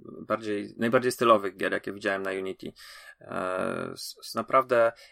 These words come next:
Speaker 1: jeżeli chodzi o tę, tą warstwę wizualną i audio, to, to sz-, sz-, szczególnie polecam,
Speaker 2: No, ona wi-,
Speaker 1: bo
Speaker 2: ona ma
Speaker 1: jest to
Speaker 2: taki
Speaker 1: jakaś
Speaker 2: filtr
Speaker 1: perełka.
Speaker 2: teraz, jak widzę na zdjęciach.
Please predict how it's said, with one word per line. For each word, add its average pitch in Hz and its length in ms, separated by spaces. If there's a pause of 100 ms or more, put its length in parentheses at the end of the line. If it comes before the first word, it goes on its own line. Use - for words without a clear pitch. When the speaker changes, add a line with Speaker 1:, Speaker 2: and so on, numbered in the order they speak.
Speaker 1:
jeżeli 117 200
chodzi 127 340
o 110 460
tę, 110 140 (100)
tą 113 140
warstwę 120 380
wizualną 117 580
i 107 100
audio, 107 500 (320)
to, 107 240
to - 100
sz-, - 220
sz-, - 260
szczególnie 123 480
polecam, 104 360
Speaker 2:
No, 160 60
ona 160 100
wi-, 160 60
Speaker 1:
bo - 100
Speaker 2:
ona - 140
ma 151 60
Speaker 1:
jest 147 100
to 151 60
Speaker 2:
taki 117 120
Speaker 1:
jakaś 113 140
Speaker 2:
filtr 143 260
Speaker 1:
perełka. 98 160
Speaker 2:
teraz, 113 260
jak 110 140
widzę 113 180
na 113 120
zdjęciach. 117 720